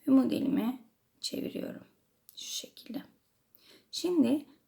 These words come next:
balık sırtlarımızı yapacağız. Hemen şu ördüğümde göstereyim. Bakın. Şu kenardaki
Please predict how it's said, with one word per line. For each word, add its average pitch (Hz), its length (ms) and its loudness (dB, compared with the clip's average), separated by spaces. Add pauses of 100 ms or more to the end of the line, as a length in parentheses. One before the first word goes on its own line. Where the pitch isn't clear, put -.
(120)
balık 269 340 4
sırtlarımızı 185 800 0
yapacağız. - 580 -4
Hemen 220 280 0
şu 226 420 -6 (120)
ördüğümde 202 640 -2
göstereyim. 214 840 -4 (720)
Bakın. - 300 -6 (3000)
Şu 269 460 -4 (420)
kenardaki 277 840 4